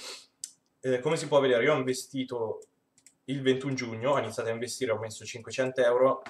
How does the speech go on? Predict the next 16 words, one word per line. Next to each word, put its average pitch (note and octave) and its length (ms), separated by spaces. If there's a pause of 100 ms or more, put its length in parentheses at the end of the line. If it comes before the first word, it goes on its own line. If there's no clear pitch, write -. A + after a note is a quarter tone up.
(340)
poi C3 140
ne B2+ 60
ho B2+ 40
messi A#2+ 280
altri A2+ 240
cinquecento A2+ 680
il A2 140
quattro G#2+ 720 (440)
luglio, A#2 520 (560)
mille C3 340
euro A2 480 (580)
il A#2 400
dodici A#2 340
luglio C#3 640
e B2+ 100
cinquecento B2 1040